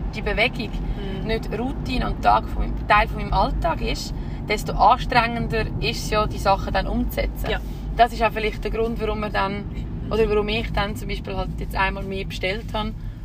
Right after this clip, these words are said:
Speaker 1: anstatt halt, ja, das Gemüse
Speaker 2: Mhm.
Speaker 1: aufzubrauchen, das im Kühlschrank ist.
Speaker 2: Mhm.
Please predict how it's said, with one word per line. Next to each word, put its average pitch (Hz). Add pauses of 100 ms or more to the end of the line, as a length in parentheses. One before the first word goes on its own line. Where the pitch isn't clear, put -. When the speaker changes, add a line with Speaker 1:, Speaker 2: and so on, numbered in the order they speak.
Speaker 1:
anstatt 190
halt, 185 (1400)
ja, 196 (180)
das 196
Gemüse 196
Speaker 2:
Mhm. 190
Speaker 1:
aufzubrauchen, 226
das 220
im 214
Kühlschrank 214
ist. 196
Speaker 2:
Mhm. 202